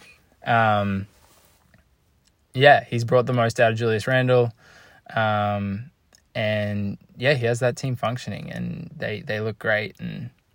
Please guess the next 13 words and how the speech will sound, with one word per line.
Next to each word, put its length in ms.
um, 600
R 160
J 140
Barrett 320
looks 160
a 60
lot 180
better, 420
and, 360
yeah, 220
well 220
done. 440
I, 260